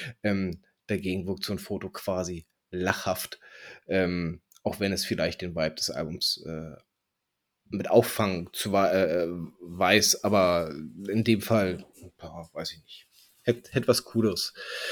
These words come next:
Ich fand zum Beispiel das von, von, von Futility Report auch ein bisschen cooler, wo da jemand durch die Wälder gestriffen ist mit so einer,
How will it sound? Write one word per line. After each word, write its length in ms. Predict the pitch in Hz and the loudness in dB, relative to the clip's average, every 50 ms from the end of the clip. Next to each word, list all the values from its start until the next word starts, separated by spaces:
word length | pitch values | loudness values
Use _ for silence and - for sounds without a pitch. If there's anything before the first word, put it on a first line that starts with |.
| - 160 | -8 -6
Ich 80 | - 113 | 0 6
fand 160 | 151 143 120 | 6 6 8
zum 120 | - 139 | 10 8
Beispiel 180 | 123 107 120 107 | 8 8 8 4
das 160 | 113 110 - | 2 2 2
von, 180 | - 107 101 95 | 2 0 0 0
von, 240 | - - 101 98 92 | -2 -2 -2 -2 -2
von 420 | - 104 101 98 98 95 92 90 | -2 -2 -2 0 0 -2 -2 -4
Futility 540 | - 101 90 - - 104 101 95 - - 101 | -4 -6 -6 -2 -2 0 0 0 0 -2 -2
Report 460 | 90 92 90 - - 98 92 90 - | -2 -2 -4 -4 -2 -4 -4 -2 -4
auch 140 | 87 87 87 | -8 -6 -6
ein 80 | 104 85 | -6 -4
bisschen 180 | 85 - 80 | -4 -6 -6
cooler, 320 | _ - - 101 98 98 90 | _ -8 -4 -2 -2 0 0
wo 140 | 90 90 87 | 0 -2 0
da 240 | 90 87 87 87 | 0 0 0 0
jemand 300 | 87 85 87 90 87 80 | -2 -2 -2 -4 -6 -8
durch 100 | - 92 | -10 -12
die 100 | - 87 | -12 -8
Wälder 240 | 90 85 87 92 92 | -6 -4 -2 -2 -2
gestriffen 400 | 92 90 - - 104 92 - 78 | -2 -4 -6 -6 -8 -10 -10 -10
ist 140 | - - - | -10 -8 -8
mit 120 | 98 82 | -8 -8
so 120 | - 95 95 | -6 -6 -6
einer, 240 | 92 82 82 - | -6 -6 -6 -8